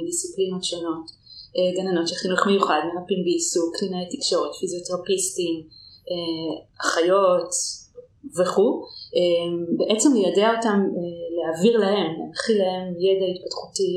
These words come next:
עכשווי, כלים שהם מבוססי מחקר, כדי שיוכלו לשלב אותם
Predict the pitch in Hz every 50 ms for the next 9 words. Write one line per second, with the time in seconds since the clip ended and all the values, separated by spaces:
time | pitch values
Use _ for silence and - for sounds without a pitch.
0 | - - - - - - 175 165 170 170 208 240 247 247 247 - _ _ _ _
1 | _ _ - - 185 175 185 196 226 233 220 214 202 202 196 - 185 175 170 170
2 | 170 165 - - 170 - - 214 214 220 220 214 - - - 202 196 190 190 190
3 | - - _ _ _ _ _ - - 190 175 - 190 185 196 - 233 226 233 233
4 | 233 240 226 226 226 233 233 226 196 180